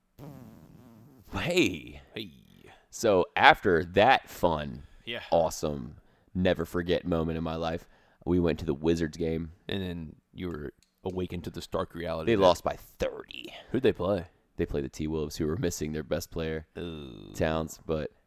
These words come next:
Speaker 2: Karl Anthony.
Speaker 1: Yeah.
Speaker 2: Um, but they have Jake Layman, who's, I'm a big fan of.
Speaker 1: Yeah, we did see Jake
Speaker 2: Maryland
Speaker 1: Layman.
Speaker 2: alum.
Speaker 1: We
Speaker 2: Yeah.
Speaker 1: did see him in there. He was still white.
Speaker 2: Well, yeah, I don't
Speaker 1: Yeah.
Speaker 2: think that's gonna change, dude.
Speaker 1: Yeah, he's still Caucasian. And this guy sucks. Moritz Wagner, who we're watching right now.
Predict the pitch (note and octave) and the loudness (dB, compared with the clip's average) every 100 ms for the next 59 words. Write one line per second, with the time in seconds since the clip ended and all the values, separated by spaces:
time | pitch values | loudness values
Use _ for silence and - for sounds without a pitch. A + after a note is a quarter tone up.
0 | _ _ _ - A2+ A2+ G2 - D#2+ C#2+ | _ _ _ -6 -4 -2 -4 -8 -10 -10
1 | B1 - F2+ D#2 D#2+ D#2+ _ - G2+ F#2 | -12 -12 -10 -8 -10 -12 _ 2 4 4
2 | E2+ C#2+ _ _ - A2+ A#2+ A#2 A#2+ G#2 | 0 -6 _ _ 0 2 4 6 4 4
3 | A#2 G#2+ A#2+ G#2+ F2 F2+ F2 - E2+ C#2+ | 2 2 0 0 -2 -4 -6 -8 -10 -8
4 | F2 F2 E2 E2+ A2+ A2+ B2+ G2+ G2 G2+ | -10 -8 -8 2 6 8 8 6 8 8
5 | G#2 A2+ F#2+ G2+ G#2+ F#2 F#2+ F#2+ G2 F#2+ | 8 6 4 2 2 0 0 -2 -2 -2
6 | E2+ D#2+ D#2+ E2+ E2+ - - G2 E2+ F2+ | -2 -4 -6 -6 -6 -8 -4 -2 2 0
7 | D2+ - _ _ _ _ _ _ - _ | -2 -10 _ _ _ _ _ _ -20 _
8 | _ - E2+ D#2 F#2+ F#2 F2 G2 - G#2+ | _ -6 -4 -4 -4 -6 -4 -4 -4 -6
9 | G#2 G2+ F2 E2+ E2 E2+ A1 A1 - D#2 | -6 -6 -6 -6 -8 -8 -8 -8 -6 -4
10 | D#2+ B1+ - D2 D2+ C#2 E2 F2 - - | -4 -4 -6 -6 -8 -8 -14 -20 -20 -20
11 | - - - E2 G2 B2 D#2+ B1+ - - | -20 -16 -10 -2 -2 0 0 -2 -6 -6
12 | D2 A#1+ C#2 - C#2+ C#2+ C#2+ C#2 D2 E2 | -2 -2 -4 -12 -8 -6 -6 -6 -6 -6
13 | D2+ D2+ C#2+ D2+ - D2+ C2+ C2 D2+ | -6 -6 -6 -8 -8 -8 -6 -8 -10